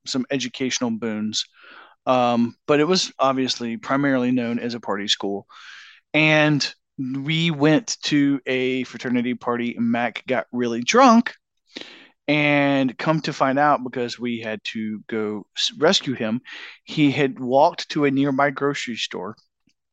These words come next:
He had purchased, um, several frozen pizzas, and then he had gone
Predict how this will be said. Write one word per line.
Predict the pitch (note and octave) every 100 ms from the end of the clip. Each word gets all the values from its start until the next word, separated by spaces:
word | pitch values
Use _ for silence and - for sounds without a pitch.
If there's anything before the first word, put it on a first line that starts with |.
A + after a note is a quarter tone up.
| _ _ -
He | -
had | D#3+ -
purchased, | G3 G#3 E3+ D#3+ - - - - - - - _
um, | B2+ B2 A#2+ A2+ A2+
several | - C#3+ D#3+ E3
frozen | - D#3+ D#3+ E3+ D3
pizzas, | - E3+ - A2+ C3 - - _ _ - - - _ _ - _ -
and | D3
then | D#3+ D#3
he | D#3 -
had | E3 C#3+
gone | D#3+ F#3+ G3+ F3